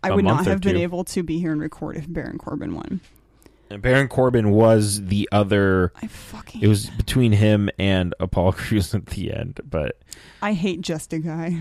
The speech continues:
Speaker 1: <laughs>
Speaker 2: Just a guy.
Speaker 1: <laughs> Just a douchey guy.
Speaker 2: You are
Speaker 1: And
Speaker 2: just
Speaker 1: really
Speaker 2: a guy.
Speaker 1: bedazzled pants. But like I said earlier, I was like, "I don't have enough hands to give all the middle fingers I wanna give to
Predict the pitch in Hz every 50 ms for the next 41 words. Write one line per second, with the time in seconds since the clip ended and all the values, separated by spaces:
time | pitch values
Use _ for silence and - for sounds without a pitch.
0 | 160 180 226 269 277 285 - 247 262 269 254 269 - - - - - _ - 117
1 | 117 110 107 107 123 123 135 139 - - - 131 120 110 107 98 87 76 76 69
2 | - - - - - 262 - - 202 - - 294 220 - - - - 185 170 175
3 | - 170 160 165 165 156 156 151 - - - - - - - 92 92 90 76 69
4 | 67 62 62 60 58 - 202 - 90 92 92 175 - 190 190 202 202 202 202 -
5 | - - 185 156 185 180 170 160 180 175 156 175 - - 180 180 - - - -
6 | 185 185 190 202 214 208 - - - - - - - _ _ - - - - -
7 | - - - 185 170 - - - - 202 196 190 - 185 190 - - 185 180 165
8 | 170 170 165 165 165 165 180 180 185 170 - 180 208 262 277 277 285 285 285 294
9 | 269 196 185 175 180 165 175 175 185 190 208 208 - - 190 165 180 180 170 170
10 | 170 170 165 180 180 175 175 165 170 165 - - 330 165 160 175 165 175 170 165
11 | 170 165 170 160 113 160 170 170 - -